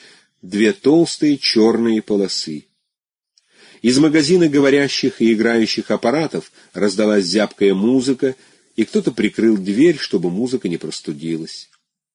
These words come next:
Такса в заплатанном синем пальтишке с низко болтающимися ушами остановилась, обнюхивая снег,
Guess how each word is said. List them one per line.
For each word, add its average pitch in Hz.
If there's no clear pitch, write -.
Такса 165
в 127
заплатанном 123
синем 120
пальтишке 110
с -
низко 110
болтающимися 98
ушами 95
остановилась, 110
обнюхивая 87
снег, 92